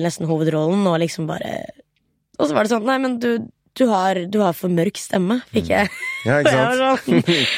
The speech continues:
Speaker 2: <laughs> Åh, skal jeg stemme skifte?
Speaker 1: «Åh», bare,
Speaker 2: Operere.
Speaker 1: «Jeg kan gå opp i tone, jeg, altså, jeg
Speaker 2: Ja.
Speaker 1: kan det.» Men, men ikke sant, det var bare, det var harsh truth, og jeg var, det var helt på starten, og jeg var sånn: «Ok, greit, da. Fuck this shit», liksom.
Speaker 2: Mm.
Speaker 1: Jeg var egentlig ganske litt sånn,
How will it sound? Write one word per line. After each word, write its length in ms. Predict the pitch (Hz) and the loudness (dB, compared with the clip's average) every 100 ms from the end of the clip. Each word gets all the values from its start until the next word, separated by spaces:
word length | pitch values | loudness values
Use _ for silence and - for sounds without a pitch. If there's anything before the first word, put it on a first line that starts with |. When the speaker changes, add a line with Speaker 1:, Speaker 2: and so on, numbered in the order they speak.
| - - - - | -6 -6 -8 -2
Speaker 2:
<laughs> 0 | |
Åh, 240 | 104 110 87 | 0 0 0
skal 180 | - 87 | -2 -2
jeg 100 | 85 | -2
stemme 220 | 98 82 | -2 -2
skifte? 160 | 92 98 | -2 -2
Speaker 1:
«Åh», 680 | 98 135 226 226 240 240 | 0 2 4 4 2 2
bare, 120 | 262 269 | 4 4
Speaker 2:
Operere. 180 | 240 | 4
Speaker 1:
«Jeg 160 | 233 247 | 4 4
kan 160 | 247 320 | 4 2
gå 120 | 349 | 0
opp 140 | 277 | 2
i 220 | 381 370 381 | 0 2 2
tone, 200 | 330 311 | 2 2
jeg, 160 | 320 | 0
altså, 300 | 415 427 415 | 0 0 0
jeg 120 | 392 359 | 0 0
Speaker 2:
Ja. 60 | |
Speaker 1:
kan 120 | 359 349 | 0 0
det.» 160 | 240 | 0
Men, 200 | 277 285 | 0 0
men 100 | 294 302 | 0 0
ikke 100 | 277 | 0
sant, 140 | 302 | 0
det 80 | 285 | 0
var 80 | 294 | 2
bare, 400 | 277 240 240 240 | 2 2 2 0
det 100 | 262 | 0
var 280 | 262 262 | 2 2
harsh 380 | 233 233 214 - | 2 0 0 -4
truth, 200 | 285 349 | -4 0
og 120 | - 247 | 2 2
jeg 160 | 240 | 2
var, 240 | 233 240 220 | 2 0 0
det 80 | 220 | 0
var 80 | |
helt 200 | 233 196 - | 0 -2 -8
på 80 | - | -4
starten, 260 | 202 190 - | -2 -2 -2
og 80 | 226 | -2
jeg 80 | 214 | 0
var 80 | - | -2
sånn: 220 | - 101 | -2 -4
«Ok, 100 | 76 - 69 | -4 -4 -4
greit, 200 | - - | -8 -8
da. 160 | 57 - _ _ - - - _ | -10 -10 _ _ -20 -20 -20 _
Fuck 360 | - - - | -16 -16 -14
this 140 | - - | -10 -8
shit», 200 | 247 - | -8 -4
liksom. 300 | 370 302 247 | -2 0 0
Speaker 2:
Mm. 40 | - - - _ _ _ _ | -4 -16 -20 _ _ _ _
Speaker 1:
Jeg 100 | - | -2
var 100 | 160 285 | 2 2
egentlig 300 | 320 214 208 | 2 0 0
ganske 240 | 208 - | 0 0
litt 140 | 180 | -2
sånn, 240 | 170 170 | 0 -2